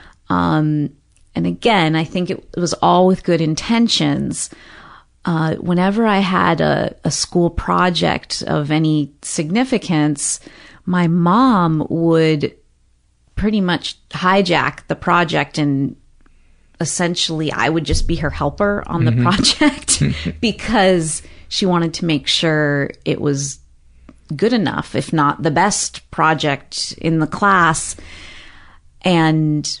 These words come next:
Speaker 1: I'm sure that, that her reasoning behind that was, "Oh, well, all the other parents are helping their kids." And I'm sure they were. I don't <laughs> know what, to what degree,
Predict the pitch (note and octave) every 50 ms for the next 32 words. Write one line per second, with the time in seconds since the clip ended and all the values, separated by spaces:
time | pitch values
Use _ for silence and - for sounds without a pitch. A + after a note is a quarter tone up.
0 | - - - D#3+ E3 D#3+ - - - A#3 G#3+ G3 F#3 E3 E3 C#3+ D3 - - -
1 | - - - - - - - D#3 F3 D#3+ D#3 D3+ D3+ D3 D3+ D#3+ E3 D#3 D3+ D3
2 | D#3 D#3 D#3 E3 D#3+ E3 D#3 D3+ D3 D3 D3 C#3+ C#3+ - - _ _ _ _ -
3 | - D#3 D3+ C#3+ - - F3+ F3 E3+ E3+ D#3 D#3 D#3 D#3 D3+ - - D3 D3 D3
4 | D3+ C#3+ C#3+ C#3 C#3 C#3+ C#3+ C3+ - _ _ _ - - - - D3+ D3 D3 C#3+
5 | D#3 D3+ C#3+ C#3+ C3+ C#3+ - D3+ D3 D#3+ D3 - - C#3+ C#3+ C#3+ D3 D3 C#3+ -
6 | E3+ D#3 D3+ D#3 F#3 F#3 F#3 G3 - - A#3+ A#3+ B3 - - C4+ C4+ C4 B3+ A#3+
7 | F#3+ F3+ F3+ F3+ E3+ E3 F3 E3+ - F#3+ F3 G#3 G3 F3+ - - - - F#3 E3+
8 | E3 - - - F3+ D#3+ C#3+ E3 E3+ D#3 D3 D3 C#3+ C#3+